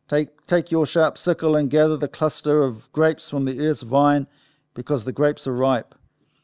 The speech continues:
The angel swung his sickle on the earth and gathered its grapes and threw them into the great winepress of God's wrath.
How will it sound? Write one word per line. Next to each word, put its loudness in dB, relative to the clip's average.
The 0
angel 2
swung 0
his -2
sickle 0
on 2
the 2
earth 2
and -2
gathered 2
its -6
grapes 0
and -8
threw 2
them 0
into -2
the -4
great 0
winepress -2
of -6
God's 0
wrath. 0